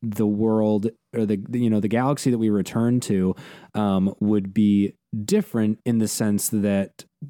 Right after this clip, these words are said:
you know, things are not repeating themselves now, at least the lessons that I hope that are learned from the Skywalker saga is that there can truly be balance at a certain point.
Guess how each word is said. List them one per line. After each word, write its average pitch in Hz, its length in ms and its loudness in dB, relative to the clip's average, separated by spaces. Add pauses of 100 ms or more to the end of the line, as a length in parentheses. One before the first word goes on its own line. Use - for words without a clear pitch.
(340)
you 117 100 2
know, 92 360 0 (280)
things 123 480 0
are 113 200 0
not 113 340 0
repeating 135 420 2
themselves 101 560 0
now, 98 300 2 (300)
at 110 100 -2
least 117 280 0
the 107 80 0
lessons 98 420 -2
that 90 160 -2
I 87 80 0
hope - 340 -2
that 107 300 -2 (420)
are 104 160 0
learned 101 380 0
from 98 640 0
the 104 80 -2
Skywalker 101 600 0
saga 113 520 0
is 104 260 0
that 95 480 -2 (180)
there 104 240 0
can 101 260 -2
truly 101 360 0
be 92 140 0
balance 131 560 2
at 98 80 0
a 95 60 0
certain 95 360 -2
point. 90 480 0